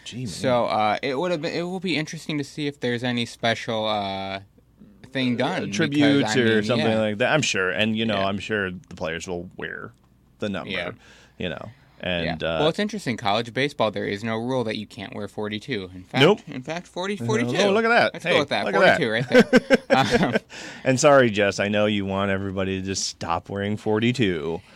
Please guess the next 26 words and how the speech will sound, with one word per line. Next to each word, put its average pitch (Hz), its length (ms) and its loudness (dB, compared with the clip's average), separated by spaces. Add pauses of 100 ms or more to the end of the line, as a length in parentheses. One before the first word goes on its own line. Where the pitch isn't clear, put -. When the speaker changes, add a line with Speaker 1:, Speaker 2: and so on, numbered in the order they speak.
(360)
Speaker 2:
Yeah. - 80 -10 (360)
Speaker 1:
But, 95 80 -2
uh, 85 260 0 (120)
it's - 220 -4
homage. - 680 -4
It's - 80 -12
Speaker 2:
You 151 60 -2
know, 147 60 4
Speaker 1:
homage 156 260 0
Speaker 2:
you 135 120 -2
Speaker 1:
to 147 40 0
Speaker 2:
know, 139 60 4
I 127 60 2
Speaker 1:
a 123 60 0
Speaker 2:
wonder - 240 0
Speaker 1:
mo- 127 60 0
Speaker 2:
if 123 100 -6
Jackie 117 380 -4
Robinson 104 500 -4
wore 95 160 -6
forty-two 98 480 -8
in 92 100 -10
college 95 380 -10
when 101 100 -12
he 98 60 -12
played. 101 320 -14